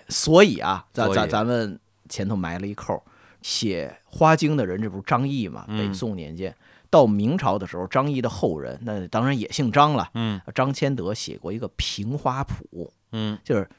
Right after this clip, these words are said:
Speaker 1: 他也评了这些花儿的这种品，一品、二品，一直到九品。
Speaker 2: 嗯。
Speaker 1: 叫评花谱，就是说我祖先，就我上祖了，他写的这个东西，我不能全都再照他的这个完全一样，我推翻他也不合适，那我重新评一个，
Speaker 2: 嗯。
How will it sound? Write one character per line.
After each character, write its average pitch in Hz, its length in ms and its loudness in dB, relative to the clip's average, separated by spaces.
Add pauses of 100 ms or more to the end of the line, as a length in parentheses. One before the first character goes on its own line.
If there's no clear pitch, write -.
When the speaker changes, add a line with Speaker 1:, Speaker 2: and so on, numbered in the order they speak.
(120)
Speaker 1:
他 208 220 6
也 95 340 -2
评 101 360 -4
了 156 280 6 (220)
这 110 100 -2
些 113 160 -2
花 120 240 2
儿 117 100 4
的 107 160 0
这 98 160 -4
种 85 540 -10
品， 78 340 -10
一 104 140 -4
品、 87 160 -10
二 95 100 -4
品， 90 140 -8
一 90 140 -8
直 90 100 -6
到 90 100 -6
九 90 200 -8
品。 69 200 -12 (180)
Speaker 2:
嗯。 117 220 -10 (460)
Speaker 1:
叫 170 120 4
评 170 300 0
花 180 160 8
谱， 117 140 -2
就 151 80 0
是 196 60 2
说 226 80 6
我 214 180 2
祖 92 180 -10
先， 202 380 0
就 151 100 0
我 95 200 -2
上 160 280 2
祖 92 220 -10
了， 98 240 -4
他 - 140 0
写 87 280 -2
的 110 80 -4
这 185 140 2
个 165 80 4
东 165 160 0
西， 165 60 2
我 98 200 0
不 156 140 -4
能 160 400 0
全 131 260 -2
都 165 300 6 (420)
再 165 160 2
照 151 160 6
他 180 240 6
的 180 80 4
这 143 160 2
个 123 80 0
完 113 140 2
全 160 180 2
一 131 120 -2
样， 139 260 2
我 104 100 -2
推 180 220 0
翻 180 160 2
他 180 60 2
也 131 80 2
不 110 100 -6
合 139 160 -2
适， 117 220 -6
那 139 80 -2
我 135 180 0
重 123 180 -6
新 175 140 -2
评 107 260 -6
一 123 80 -4
个， 113 120 -4
Speaker 2:
嗯。 - 40 -12